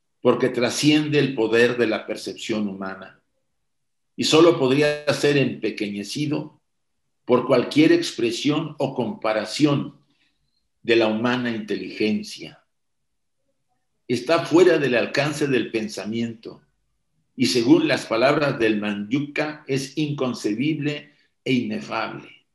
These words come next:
Como aparece en esta imagen, ustedes deben ser conscientes que este universo ha emanado de esa fuente, de ese principio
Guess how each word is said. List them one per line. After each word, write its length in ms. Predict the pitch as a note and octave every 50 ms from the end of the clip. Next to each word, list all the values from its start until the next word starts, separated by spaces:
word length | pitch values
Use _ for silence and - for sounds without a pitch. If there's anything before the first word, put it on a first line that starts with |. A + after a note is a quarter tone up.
| _ _ _ _ _ _ _ _ _ _ _ _ _ _ _ _ _ _ _ _ _ _ _ _ _ _ _ _ _ _ _ _ - - - _ _ _ _ _ _ _ _ _ _ _ _ _ _ _ _ _ _ _ _
Como 180 | - A2 A2+
aparece 420 | - - C3+ C3 D#3 F3 E3+ - D3+
en 100 | A#2+ C3+
esta 200 | D3 D3 - B2+
imagen, 580 | G#2+ G#2 A2 B2 B2 - - B2 C3 C#3+ C#3+ - _ _ _ _ _ _ _ _ _ _ _ _ _ _ _ _ _ _ _ _ _ _ _ _ _ _ _
ustedes 540 | - G#2+ - - - D#3 D#3 D#3+ D#3 C3 -
deben 240 | C#3 C#3 C#3+ C#3+ C3
ser 240 | - D3+ C#3+ C#3
conscientes 800 | C#3+ A#2+ A#2 A2 - - C3+ C3+ C3+ C3+ C#3 D3 D3 C#3+ - - _ _ _ _ _ _ _ _ _ _ _ _ _ _ _ _ _ -
que 200 | A2+ G#2+ A2+ D3
este 220 | C#3+ C#3+ C#3+ D3
universo 720 | C3 B2 A#2+ A2+ A2+ B2 C3 C3+ - - C#3+ D3 D3 - -
ha 80 | B2+ C3+
emanado 560 | C#3 C3+ B2+ A2+ A#2 B2+ C3 C#3 C3+ C3 A#2+
de 100 | - C3
esa 260 | C3+ C3+ - B2 G#2+
fuente, 540 | - - C3 B2+ B2 A#2 - - - - - - _ _ _ _ -
de 160 | A#2+ B2 C3+
ese 220 | C#3+ C#3 D3+ D#3 -
principio 760 | - B2+ A2+ G#2+ G#2 - - C3+ C3+ - - D#2+ E2 E2